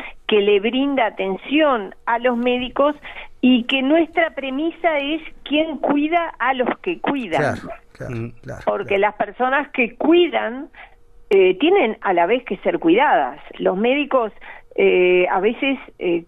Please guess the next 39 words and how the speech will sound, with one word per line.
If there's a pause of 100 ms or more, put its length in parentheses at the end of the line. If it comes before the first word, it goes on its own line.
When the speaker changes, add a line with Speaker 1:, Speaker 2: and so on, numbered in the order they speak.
Speaker 1:
creen
que
son
Superman (520)
y
no
es
Speaker 2:
Sí.
Speaker 1:
así.
Speaker 2:
Y
aunque
Speaker 1:
Tienen
Speaker 2:
no
lo
crean,
doctora,
perdóneme,
eh,
li-,
licenciada,
Speaker 1:
Sí.
Speaker 2:
perdóneme
que
le
interrumpa,
eh,
a
veces
el
mismo
rol
que
les
imponemos,
lo-,
los
pacientes,
los
ciudadanos,